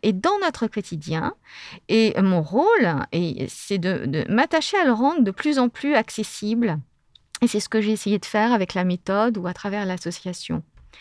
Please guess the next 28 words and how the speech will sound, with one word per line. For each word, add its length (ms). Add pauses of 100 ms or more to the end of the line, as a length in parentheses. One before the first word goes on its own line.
(520)
Enfin, 260 (120)
est-ce 160
que 80
le 220
grec 400
est 40
rentable ? 760
Alors 240
là, 320
je 140
vais 200
vous 120
répondre 640 (180)
très, 840 (380)
très 220
aisément 440
que 120
c'est 180
un 80
merveilleux 680
outil 380 (340)
de 180
perfectionnement 920
des 100
savoirs 380
et 40
des 100
compétences. 680